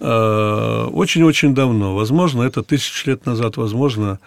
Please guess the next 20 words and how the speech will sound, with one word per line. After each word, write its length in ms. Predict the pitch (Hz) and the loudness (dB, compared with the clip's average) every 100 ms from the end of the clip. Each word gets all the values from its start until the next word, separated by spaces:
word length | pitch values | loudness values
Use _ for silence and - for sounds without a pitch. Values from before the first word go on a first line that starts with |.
| - - - | -20 -20 -14
э, 420 | - 107 101 101 98 | -6 -4 -2 -2 -4
пятьсот 380 | 117 - 165 135 | -6 0 0 0
лет 160 | 127 | -2
назад. 300 | 135 113 113 - | 0 0 -2 0
Но 160 | 135 | -2
только 260 | 131 143 - | 0 -2 -2
пятьсот 380 | - 135 139 123 | -2 0 0 0
лет 180 | 131 139 | -2 0
назад 440 | 131 151 185 - _ - - - - - _ - | 0 2 0 -2 _ -20 -20 -20 -20 -20 _ -4
они 260 | 117 117 143 | 0 4 4
уже 200 | 117 139 | 4 2
стали 600 | - - 175 175 110 92 _ _ _ - - _ - | 2 4 6 6 2 -2 _ _ _ -20 -20 _ -12
входить 300 | - 139 147 | -2 2 2
в 60 | - | 2
состав 400 | 120 - 139 - | -2 0 -2 0
Российской 480 | 113 - 117 - 117 | -4 -4 -4 -2 -2
империи. 460 | 107 107 95 104 | -2 -2 -4 -6
Вначале 440 | 123 123 - 196 156 | -4 -4 0 2 2
с 120 | - | 2
ними 320 | 143 131 110 | 2 2 0